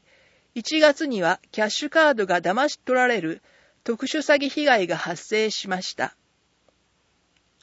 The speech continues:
犯人は警察官、銀行協会、大手百貨店などの職員を装って、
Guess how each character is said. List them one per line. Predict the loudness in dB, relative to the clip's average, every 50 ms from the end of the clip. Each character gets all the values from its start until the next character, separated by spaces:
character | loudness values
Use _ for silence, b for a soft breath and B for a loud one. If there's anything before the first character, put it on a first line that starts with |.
| _ _
犯 | -2 0 0 0 0 0
人 | -4 -4 -4 -4 -4
は | -2 -4 -4 -4 b b b b b b b
警 | b 6 8 8 8
察 | 8 4 0 0 0 -10 -2
官、 | 0 0 0 0 -2 -10 _ _ -10
銀 | -6 -4 -2 -2 -4
行 | -4 -2 2 4 4 4 2
協 | 0 -2 0 0 0 0
会、 | 0 -2 -2 -2 -2 -4 _ _ _ -2 0
大 | 0 0 0
手 | -2 -4
百 | -4 -2 -2 -2 -2 _
貨 | 0 0 0
店 | 0 0 -4 -4 -2 -2
な | -2 -2
ど | -2 -2
の | -6 -6 -8 -10 _ _
職 | -16 -10 -10 -8 -6 -4 -4
員 | -4 -4 -4 -2 -2
を | -4 -4
装 | -4 -6 -6 -4 -2 0 0 0 -2
っ | -4
て、 | _ _ _ -8 -6 -6 -8